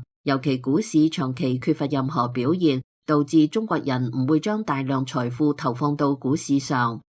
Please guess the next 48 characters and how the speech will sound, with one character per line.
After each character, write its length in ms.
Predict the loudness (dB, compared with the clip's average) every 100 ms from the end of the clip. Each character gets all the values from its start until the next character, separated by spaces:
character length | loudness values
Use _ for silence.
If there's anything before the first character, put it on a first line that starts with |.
| _
反 180 | 0 2
而 100 | 2
將 220 | 2 -2
超 200 | 0 -2
過 260 | 0 0 0
百 160 | 0 -2
分 160 | -2
之 100 | -4
九 200 | -2 -2
十 120 | -2 -2
嘅 140 | -4
財 260 | 0 0 0
富 280 | 2 0
投 160 | 2 -2
放 220 | 0 0
到 180 | 2 0
房 240 | 0 -4
地 180 | -2 -2
產 280 | -2 -4 -4
上， 360 | -2 -2 -2 -4 _ _
結 180 | 0 2
果 220 | 2 0
推 180 | 0 -2
高 180 | 0 -2
房 320 | 0 -4 -2
價， 220 | -2 -2 -4 _ -6
形 180 | -2 -2
成 240 | -4 -4
泡 240 | -2 0
沫。 380 | 0 0 0 -2 -6 _ _ -2
因 140 | 0
為 100 | 0
房 240 | 0 -2 -2
企 200 | -2 -2
債 220 | -2 0
務 180 | 2 2
問 260 | 0 -2
題， 400 | -2 -2 -2 -4 -12 _
大 140 | -6 -2
陸 160 | -2
民 240 | 0 -2 -2
企 220 | 0 0
開 180 | 2 0
發 200 | 0 -4
商 340 | -2 -2 -2 0
已 120 | 0
被 200 | 0 -2
團 240 | -2 -4